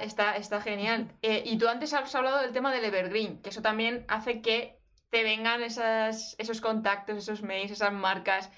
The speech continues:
Speaker 1: etcétera, etcétera, que ahora ya no necesitas tanto, yo creo, que hacer tanto evergreen, pero en los inicios,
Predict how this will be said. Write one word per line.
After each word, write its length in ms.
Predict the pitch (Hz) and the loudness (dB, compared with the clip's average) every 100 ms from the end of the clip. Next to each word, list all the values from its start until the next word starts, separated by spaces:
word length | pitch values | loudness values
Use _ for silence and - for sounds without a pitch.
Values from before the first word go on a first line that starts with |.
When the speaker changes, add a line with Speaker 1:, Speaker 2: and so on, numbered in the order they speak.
| - - - | -20 -20 -12
Speaker 1:
etcétera, 480 | 202 208 208 214 202 | -6 -2 0 2 2
etcétera, 580 | 196 208 208 233 294 - _ _ - | 0 -2 0 0 -2 -8 _ _ -2
que 80 | 185 | 2
ahora 160 | 190 | 2
ya 120 | 196 202 | 2 2
no 80 | 196 | 0
necesitas 460 | 190 214 190 190 | -4 -4 -2 0
tanto, 320 | 202 196 190 185 | 0 0 0 0
yo 160 | 185 | -2
creo, 220 | 185 185 | 2 2
que 60 | 180 | 0
hacer 280 | 180 196 180 | -4 -4 -2
tanto 260 | 185 180 | -4 -2
evergreen, 600 | 185 180 170 196 262 - _ | 0 0 0 -2 -2 -6 _
pero 160 | 214 214 | 0 2
en 120 | 214 | 0
los 180 | 214 214 | -2 0
inicios, 580 | 214 262 311 403 - | -2 0 0 0 -4